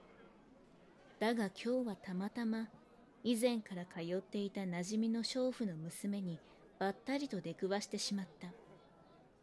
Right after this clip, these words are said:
すまないと思いながらも、軽く愛想笑いをしつつ、避けようとする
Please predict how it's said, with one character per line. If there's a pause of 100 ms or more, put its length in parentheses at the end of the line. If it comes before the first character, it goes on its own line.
(1160)
す
ま
な
い
と
思
い
な
が
ら
も、 (520)
軽
く
愛
想
笑
い
を
し
つ
つ、 (580)
避
け
よ
う
と
す
る